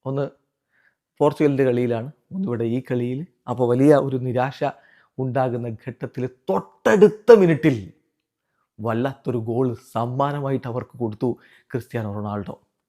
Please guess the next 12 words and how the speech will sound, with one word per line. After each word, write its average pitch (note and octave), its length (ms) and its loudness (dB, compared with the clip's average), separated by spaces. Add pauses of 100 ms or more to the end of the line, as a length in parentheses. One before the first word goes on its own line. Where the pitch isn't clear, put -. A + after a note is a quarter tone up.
യെസ്, A2+ 240 -6 (540)
definitely A#2 560 -8 (800)
he B2+ 140 0
is A2+ 160 -4
something F#3 340 -6 (400)
different. G2 460 -10 (580)
പിന്നെ C#3+ 160 4 (520)
സി B2+ 180 -8
ആർ C3 100 2
സെവൻ്റെ A#2+ 280 -2
ഈ A#2 100 0
കളിയിലൊരു A#2 420 -2